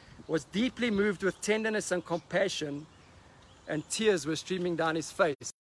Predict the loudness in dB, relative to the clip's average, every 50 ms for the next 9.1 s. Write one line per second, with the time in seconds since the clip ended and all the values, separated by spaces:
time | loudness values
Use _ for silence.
0 | _ _ _ _ _ _ _ _ _ _ _ _ _ _ _ -16 -16 -6 -2 0
1 | 0 2 0 -2 -8 -16 -20 -20 -20 -20 -20 -12 -4 0 2 2 2 0 -4 -6
2 | -6 -6 -8 -18 -20 -20 -20 -20 -20 -20 -20 -20 -20 -20 -20 -20 -20 -20 -20 -8
3 | -4 -2 0 2 2 2 0 0 _ _ _ _ _ _ _ _ _ -4 -2 0
4 | 2 4 4 4 4 4 2 0 -2 -2 0 0 -2 -2 0 2 4 4 4 2
5 | 0 0 2 2 2 2 0 0 2 4 4 4 2 0 -4 -4 -4 -4 -2 0
6 | 2 2 2 0 -2 -6 -6 -4 -2 -2 0 0 0 2 0 0 0 0 0 0
7 | 0 0 -2 -2 0 0 0 0 -2 -6 -12 -18 -20 -20 -20 -20 -20 -14 -10 -6
8 | -4 -4 -2 0 0 0 0 0 2 2 2 2 0 -2 0 0 0 0 -2 -4
9 | -6